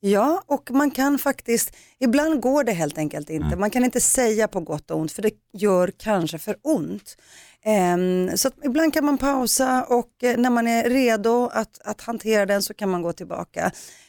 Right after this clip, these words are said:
Speaker 1: Eh, det är så, ja, det, det är smärtsamt, men ja.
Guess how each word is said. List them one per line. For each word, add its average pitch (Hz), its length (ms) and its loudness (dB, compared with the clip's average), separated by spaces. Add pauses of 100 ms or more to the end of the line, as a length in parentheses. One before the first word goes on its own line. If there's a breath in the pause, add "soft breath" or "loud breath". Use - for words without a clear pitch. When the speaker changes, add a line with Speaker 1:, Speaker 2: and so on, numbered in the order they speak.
(180 loud breath)
Speaker 1:
Eh, 185 400 2
det 247 140 4
är 233 60 4
så, 233 560 2 (300)
ja, 151 200 0 (100)
det, 220 320 2
det 214 320 2
är 202 80 -2
smärtsamt, 269 680 0
men 247 280 0
ja. 170 180 2